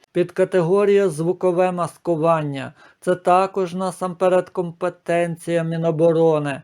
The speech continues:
Дайте Збройним силам петарди, вони імітуватимуть вибухи в різних порожніх точках,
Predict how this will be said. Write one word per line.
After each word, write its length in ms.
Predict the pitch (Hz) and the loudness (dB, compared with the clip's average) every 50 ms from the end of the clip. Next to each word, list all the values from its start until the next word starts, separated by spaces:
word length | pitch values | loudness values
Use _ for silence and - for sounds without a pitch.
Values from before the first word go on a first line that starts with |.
| _ _ _ _ _ _ _ - | _ _ _ _ _ _ _ -2
Дайте 480 | 139 151 165 185 208 208 208 214 208 | 2 4 4 4 4 2 2 2 0
Збройним 600 | 190 180 165 175 175 175 180 190 185 185 185 185 185 | 2 2 2 4 4 4 4 2 0 -2 -6 -6 -8
силам 520 | - - - 185 185 185 180 175 165 156 | -12 -6 -2 0 2 2 2 2 0 -2
петарди, 800 | - - 156 147 - - 156 160 175 185 202 180 180 190 196 185 | -4 -4 -6 -6 -2 0 2 4 4 4 4 2 0 0 0 0
вони 220 | 170 175 160 156 | 0 -2 -4 -4
імітуватимуть 1040 | 151 151 147 147 147 - 147 135 123 139 143 165 185 185 - 190 185 185 185 - | -4 -4 -4 -4 -4 -4 -4 -2 0 0 0 0 0 -2 -4 -6 -6 -6 -8 -6
вибухи 540 | 175 165 180 180 175 160 170 170 - - 170 | 0 2 4 4 4 2 0 -4 -4 -6 -4
в 120 | 165 160 151 | -2 0 0
різних 460 | 147 151 156 147 143 165 180 165 - | 0 0 -2 -4 -6 -8 -10 -12 -10
порожніх 680 | _ - 156 143 147 147 147 139 120 156 165 151 - | _ -2 0 2 2 2 2 0 -2 -6 -8 -8 -10
точках, 680 | - _ - 202 214 220 - - - - 160 147 143 127 | -12 _ -2 0 0 0 -2 -4 -8 -4 -2 -2 -2 -2